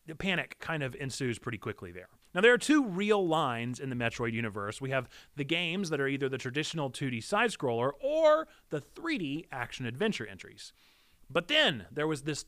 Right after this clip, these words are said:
third offshoot for the Game Boy Advance known as Metroid Fusion.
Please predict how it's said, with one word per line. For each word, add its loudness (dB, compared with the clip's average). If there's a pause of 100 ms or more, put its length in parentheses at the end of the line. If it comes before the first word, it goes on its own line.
third 4
offshoot -2
for -10
the -6
Game -6
Boy -4
Advance -10
known -4
as -6
Metroid -6 (320)
Fusion. -2